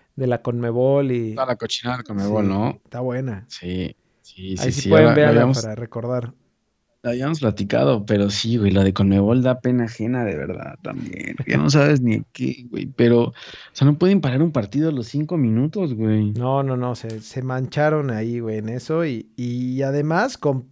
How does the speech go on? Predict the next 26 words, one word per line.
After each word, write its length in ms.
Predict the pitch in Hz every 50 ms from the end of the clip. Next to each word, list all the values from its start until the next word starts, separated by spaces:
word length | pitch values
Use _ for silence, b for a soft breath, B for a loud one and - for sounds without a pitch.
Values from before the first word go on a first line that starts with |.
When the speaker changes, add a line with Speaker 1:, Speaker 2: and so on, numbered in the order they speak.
| _
Speaker 1:
con 220 | - 147 139 135 135
pedos, 400 | 135 170 170 175 196 208 202 202
o 80 | 185 151
sea, 200 | 127 151 143 -
con 160 | 139 135 131
los 100 | 131 110
jugadores 400 | - 143 139 139 147 175 185 175
argentinos, 640 | 160 135 - 127 123 117 - 165 180 190 202 208 160 135
ahorita 560 | 123 131 143 139 - 151 143 123 123 - _ _ _ - 139 127 -
tocamos 320 | - 131 - - 147 147
Speaker 2:
A 40 | -
ver 120 | 151 196
ahora 160 | - - - -
Speaker 1:
el 60 | 117
Speaker 2:
qué 100 | - 143
Speaker 1:
tema 160 | 104 - - -
Speaker 2:
pasa, 180 | 156 170 151 123
¿no? 240 | 120 131 190 285 330 - _ _ _ _ _ _ _ _
Speaker 1:
con 180 | _ - 120 120
el 140 | 120 120 117
regreso, 500 | 123 127 117 127 139 156 165 165 185 156
sí, 320 | - - 165 190 214 185
sí, 180 | - - 139 127
a 80 | 120
ver 200 | 117 123 139 135
qué 260 | - 175 165 143 123